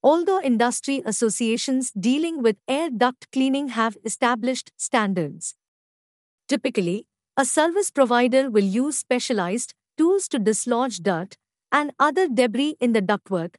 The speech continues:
and then vacuum it out with a high-powered vacuum. Common duct cleaning methods include contact suction,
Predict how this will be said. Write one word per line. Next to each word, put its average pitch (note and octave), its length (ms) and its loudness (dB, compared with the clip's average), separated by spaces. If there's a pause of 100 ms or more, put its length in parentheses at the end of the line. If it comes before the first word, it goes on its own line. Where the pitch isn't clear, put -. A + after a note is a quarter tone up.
(240)
and B3+ 240 2
then D4+ 280 2
vacuum C4 500 -2
it C4 160 0
out G3 320 0
with A3+ 160 2
a A3 60 -2
high-powered B3 640 0
vacuum. F3+ 580 -4 (960)
Common F4 400 2
duct C#4 380 0
cleaning C#4+ 380 -2
methods A3 580 0
include A3+ 500 -2 (960)
contact G#3 520 -2
suction, F3 580 -4